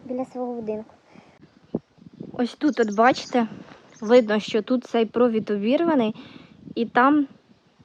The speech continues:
Speaker 2: теж видно, що він обірваний.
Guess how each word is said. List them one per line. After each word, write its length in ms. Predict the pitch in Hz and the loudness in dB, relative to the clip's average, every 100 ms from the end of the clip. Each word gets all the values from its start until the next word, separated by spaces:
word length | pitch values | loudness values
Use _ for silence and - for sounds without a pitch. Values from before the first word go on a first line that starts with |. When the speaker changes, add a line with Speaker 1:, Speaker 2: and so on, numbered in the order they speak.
| _ _ _ | _ _ _
Speaker 2:
теж 340 | - 233 233 226 | 4 6 4 0
видно, 460 | 214 214 196 202 196 - - - - - - - - - | 2 2 0 -6 -6 -16 -18 -18 -20 -20 -18 -20 -20 -20
що 240 | - 226 | -8 -4
він 200 | 208 233 | 0 2
обірваний. 640 | 240 196 202 180 185 175 | 0 2 0 0 -6 -8